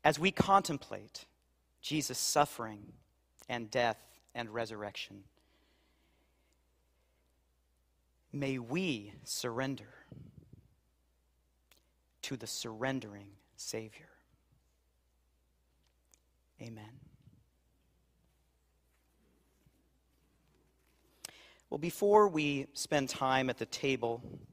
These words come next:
we are about to, to gather around the table of our Lord. I'd like to take this moment to, to lead us in a moment of prayer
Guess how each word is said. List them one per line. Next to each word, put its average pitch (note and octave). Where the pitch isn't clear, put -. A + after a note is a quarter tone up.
we A#2
are A2
about A#2+
to, A2
to B2
gather B2
around A2+
the G#2+
table A2+
of G#2
our G#2
Lord. G#2+
I'd D3
like G3+
to E3
take F3
this F3
moment D3
to, B2
to E3
lead A3
us A#3
in E3+
a D3+
moment C#3
of C3
prayer C3